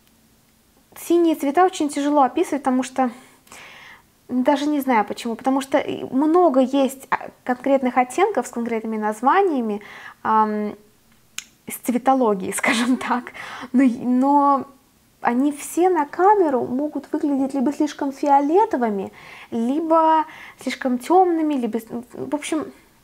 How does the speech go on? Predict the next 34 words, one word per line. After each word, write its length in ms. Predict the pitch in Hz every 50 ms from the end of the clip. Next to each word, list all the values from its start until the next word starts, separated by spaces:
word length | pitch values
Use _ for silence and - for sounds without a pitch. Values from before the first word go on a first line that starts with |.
| _ _ _ _ _ _ - - - -
синий — 540 | - - - - - 370 403 403 320 254 233 -
это 180 | - - 240
очень 200 | 240 - - 247
сложная, 600 | - - - 254 254 277 311 311 320 330 320 320 320 -
тонкая 380 | 247 226 233 240 233 220 220
вещь. 400 | 214 - - - - - - - - - - - - - - - -
Я 160 | 254 254 269
могу 220 | 269 294 269 294
только 300 | 285 - 294 262 - 269
сказать, 540 | 254 - - 269 269 262 302 339 - 508 -
что 600 | - - - - - 269 262 254 240 233 226 -
вот 220 | 233 233 233 - 269
этот, 360 | 262 254 254 220 220 - - _ _ _
а, 340 | - 226 220 220 214 - 233 -
синий 380 | - - - 262 254 240 233
от 120 | 226 - -
O 60 | 233
P 140 | 240 - 254
I, 240 | 269 269 415 440
который 360 | 427 262 247 - 262 240 240 240
называется 720 | 240 240 233 240 240 247 247 240 240 233 226 - - 240
Rich 340 | 233 254 262 254 262 - - -
Girls 320 | 240 233 233 226 226 226
and 220 | - 220 220 220 -
Poor 320 | - - 330 381 392 339
Boys, 600 | 254 226 202 202 269 - - - - - - - _ _ _ _ _ _ _ _ _ _ _ _ _ _ _ _ _ _ _ _ _ _ _ _ _ _ _ _ _ _ _ _ _ _ _ _ _ _ _ _ _ _ _
у 80 | - 247
меня 380 | 240 247 247 247 269 311 359
нет 280 | 349 320 320 311 311 -
ничего 420 | 247 254 254 - - 262 240 254
похожего 640 | 254 - 226 - - - 220 202 196 196 196 190 190
в 60 | 185
моей 180 | 190 190 190 190
коллекции. 680 | - - 196 190 190 - - - - - 220 220 214